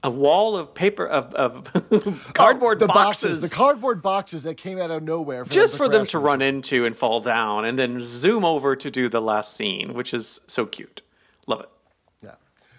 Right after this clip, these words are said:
Speaker 2: So two weeks goes by and we're upstairs in the medical room, uh, and the nurse and the doctor are preparing for the, um, gentlemen and ladies department to come in. Um, the nurse is played by Joy Allen,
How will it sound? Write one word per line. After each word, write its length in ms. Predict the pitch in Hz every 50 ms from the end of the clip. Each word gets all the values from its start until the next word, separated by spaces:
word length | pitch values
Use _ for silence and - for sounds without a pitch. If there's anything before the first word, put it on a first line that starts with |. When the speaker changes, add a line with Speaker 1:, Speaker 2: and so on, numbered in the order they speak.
| _ _ _ _ _ _
Speaker 2:
So 440 | - - - 190 180 175 175 180 - _
two 200 | - - 226 254
weeks 240 | 254 254 240 170 - -
goes 280 | - 202 185 175 143
by 480 | 131 139 147 139 135 135 135 135 139 139 -
and 440 | 165 147 139 135 135 135 135 131 113
we're 200 | 107 131 139 139 -
upstairs 520 | - 156 143 - - 165 160 151 147 127
in 60 | 147
the 60 | 143
medical 380 | 135 139 135 139 143 - 143 127
room, 440 | 110 110 110 107 104 104 104 120 156 - _ - - _ _ _ -
uh, 340 | 147 135 131 127 127 131 -
and 180 | 170 156 147 135
the 100 | 147 143
nurse 300 | 143 147 156 175 170 -
and 100 | 185 160
the 80 | 151 135
doctor 500 | 127 139 135 139 139 - 147 139 135 139
are 180 | 147 131 131
preparing 420 | 127 - 110 - 135 123 123 127 120
for 400 | - 131 135 131 127 123 123 123
the, 500 | 113 120 123 123 123 123 123 123 131 -
um, 360 | 131 131 123 120 120 117 117
gentlemen 400 | 107 - 131 123 123 120 123 123 123
and 100 | 127 127
ladies 440 | 139 160 175 156 135 123 123 120 -
department 420 | - 104 127 120 117 117 123 117
to 60 | - 120
come 220 | - 131 123 147
in. 240 | 185 143 110 101 - - - - - - - - _ _ _
Um, 360 | - 151 147 143 139 139 147
the 140 | 131 160 165
nurse 340 | 170 180 208 233 254 - -
is 220 | - 208 175 156
played 260 | - - 185 180 170
by 180 | 131 156 151 139
Joy 320 | 143 127 - 151 160 190 208
Allen, 480 | 190 143 127 120 113 110 110 117 131